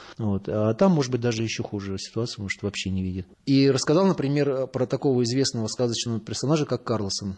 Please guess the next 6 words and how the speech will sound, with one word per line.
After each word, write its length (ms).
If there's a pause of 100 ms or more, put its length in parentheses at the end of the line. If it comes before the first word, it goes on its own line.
Эту 140
сказку, 360
э, 760
про 160
Карлсона 440
написала, 480